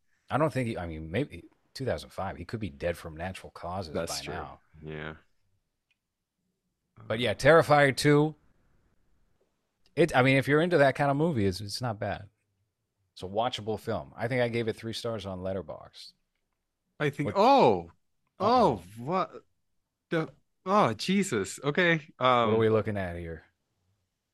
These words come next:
Speaker 2: Mo the chimp owner. Oh, oh, he was a big fat man. That's,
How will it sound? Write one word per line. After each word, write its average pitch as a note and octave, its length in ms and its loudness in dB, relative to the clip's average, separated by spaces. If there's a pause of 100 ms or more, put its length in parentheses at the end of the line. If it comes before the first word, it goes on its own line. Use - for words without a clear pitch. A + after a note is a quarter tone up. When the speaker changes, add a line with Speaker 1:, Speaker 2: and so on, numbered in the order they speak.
(1080)
Speaker 2:
Mo C3 600 -2
the C#3 200 -10
chimp C3 520 -12
owner. C3 600 -8 (560)
Oh, - 160 -14 (280)
oh, D3+ 140 -2
he B2+ 80 0
was C3+ 140 -2
a - 60 0
big C#3+ 300 0
fat C#3+ 300 0
man. A#2+ 420 -4
That's, A#2+ 240 -8